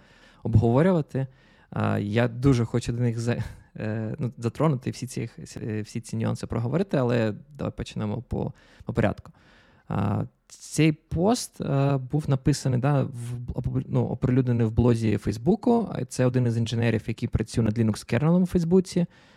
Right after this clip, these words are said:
А він постійно контрибутить до Systemd або там до яких певних частей, е, кернелу. От, і він жаліється на те, що нещодавно вони поклали, е, продакшн Фейсбуку. Це була така в деякому сенсі,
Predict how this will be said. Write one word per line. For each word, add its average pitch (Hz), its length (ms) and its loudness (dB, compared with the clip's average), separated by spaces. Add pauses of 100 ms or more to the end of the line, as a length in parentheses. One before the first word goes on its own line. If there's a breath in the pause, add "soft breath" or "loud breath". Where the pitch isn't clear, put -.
(120)
А - 80 -4
він 117 360 2
постійно 123 360 0
контрибутить 113 580 0
до 107 80 0
Systemd 131 720 0
або 107 300 2
там - 320 -4
до 104 160 -2
яких - 260 -6
певних 107 380 0
частей, 110 640 -4
е, - 240 -4
кернелу. 180 460 2 (720 soft breath)
От, 117 340 4
і 123 360 2
він 156 200 4
жаліється 139 300 2
на 123 80 0
те, 160 140 0
що 123 160 -2
нещодавно 123 520 4
вони 117 160 4
поклали, 110 880 2 (360)
е, 113 200 0
продакшн 117 460 0
Фейсбуку. 190 540 2 (260 soft breath)
Це 127 140 2
була 123 160 6
така 117 360 2
в 110 100 -2
деякому 117 480 0
сенсі, 113 680 0